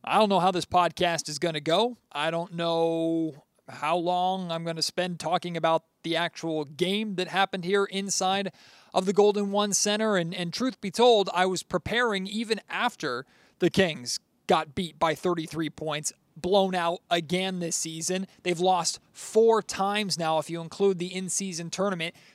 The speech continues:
to the New Orleans Pelicans, with one more game still to go against them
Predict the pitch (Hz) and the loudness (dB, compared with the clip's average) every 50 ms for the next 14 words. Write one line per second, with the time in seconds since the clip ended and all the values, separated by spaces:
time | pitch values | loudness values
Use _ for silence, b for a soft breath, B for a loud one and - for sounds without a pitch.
0 | b b - - - 240 262 226 156 117 - b b b b b - 190 185 202 | b b -2 2 4 4 4 4 2 0 -4 b b b b b 0 2 4 4
1 | 196 196 202 202 196 185 160 - - 196 208 208 185 - 175 165 151 - b b | 4 4 4 2 0 -2 -4 -4 0 2 2 2 2 0 -2 -6 -6 -8 b b
2 | b b 185 185 160 147 147 139 147 196 254 285 285 285 285 277 262 226 170 208 | b b 4 4 4 4 -2 2 4 4 4 4 2 2 2 2 2 0 0 0
3 | 233 254 233 214 190 175 156 - - - 220 247 262 233 220 185 - 208 233 254 | 2 2 2 0 0 0 0 -2 0 2 2 0 4 2 0 4 8 6 8 8
4 | 247 220 180 147 190 190 180 147 - - 190 190 180 | 6 2 2 2 2 2 2 0 -2 -2 -4 -4 -6